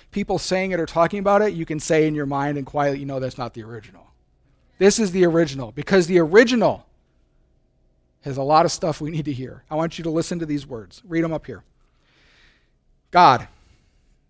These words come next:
give us grace to accept with serenity the things that cannot be changed, courage to change the things which should be changed,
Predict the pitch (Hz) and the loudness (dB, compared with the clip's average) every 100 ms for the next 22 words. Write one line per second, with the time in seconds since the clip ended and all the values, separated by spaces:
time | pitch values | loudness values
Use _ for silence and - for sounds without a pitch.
0 | _ _ 170 180 - - 180 202 - 180 | _ _ 0 0 0 0 2 2 -2 -2
1 | 160 - 180 175 - 165 - - 143 151 | -2 -2 0 0 0 -10 -8 -8 -6 -6
2 | 151 147 131 - 151 143 139 127 - - | -4 -4 -6 -8 -8 -8 -8 -8 -8 -6
3 | 160 160 160 139 - 117 104 98 - - | -2 -2 -4 -8 -12 -14 -14 -20 -20 -20
4 | _ _ _ _ _ _ _ _ _ - | _ _ _ _ _ _ _ _ _ -8
5 | 196 226 226 - 220 202 190 170 - 170 | 6 8 6 2 -4 -2 -2 -4 -6 -6
6 | 165 139 160 - - 226 180 - 151 113 | -6 -6 -8 -6 -4 -4 -4 -8 -8 -8
7 | 104 - | -12 -20